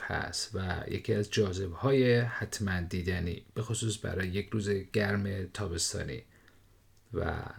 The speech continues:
بالاخره پناهگاه حیات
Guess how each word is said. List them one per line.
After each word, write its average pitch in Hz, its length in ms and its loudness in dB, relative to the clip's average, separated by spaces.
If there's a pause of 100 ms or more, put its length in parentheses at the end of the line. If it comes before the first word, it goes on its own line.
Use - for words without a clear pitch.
(180)
بالاخره 107 580 2
پناهگاه 85 840 -2
حیات 110 640 2